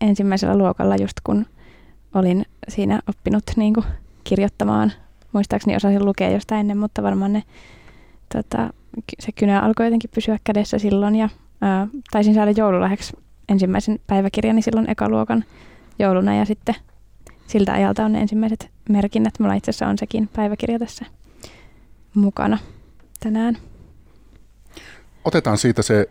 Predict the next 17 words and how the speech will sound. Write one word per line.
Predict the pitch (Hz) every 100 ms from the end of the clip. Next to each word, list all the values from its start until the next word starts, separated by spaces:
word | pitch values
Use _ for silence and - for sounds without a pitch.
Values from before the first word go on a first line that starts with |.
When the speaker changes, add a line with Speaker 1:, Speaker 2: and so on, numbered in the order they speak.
| -
Speaker 2:
ö, | 95 90
voiko | 113 156
sä | -
ottaa | 135 123
sen | 113 123 110 107 - - - - - - - - - - - -
sun | - 104 98 -
ihan | 104 101
ensimmäisen | 101 - 78 69 82
päiväkirjan | 85 90 90 104 101 98
ja | 95
lukea | 92 -
sieltä | 104 - 90 -
jotain? | 95 - 107 101 - - - - -
Speaker 1:
Joo, | 247 240 - - - - -
tää | 208
on | 196
tällainen | 196 196